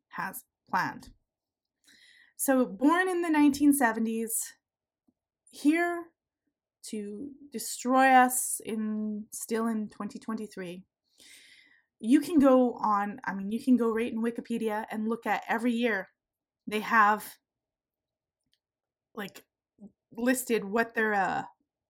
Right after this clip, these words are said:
goals were, what the topics were.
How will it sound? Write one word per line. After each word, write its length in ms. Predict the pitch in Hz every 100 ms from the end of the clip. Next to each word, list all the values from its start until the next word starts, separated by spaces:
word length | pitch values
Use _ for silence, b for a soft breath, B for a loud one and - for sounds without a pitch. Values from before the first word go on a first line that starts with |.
| _ _ _ _ _ _ _ _ -
goals 300 | 214 254 269
were, 180 | 196 185
what 160 | 208 214
the 60 |
topics 800 | 226 - 208 196 190 - - - _ _ _ _
were. 240 | 160 139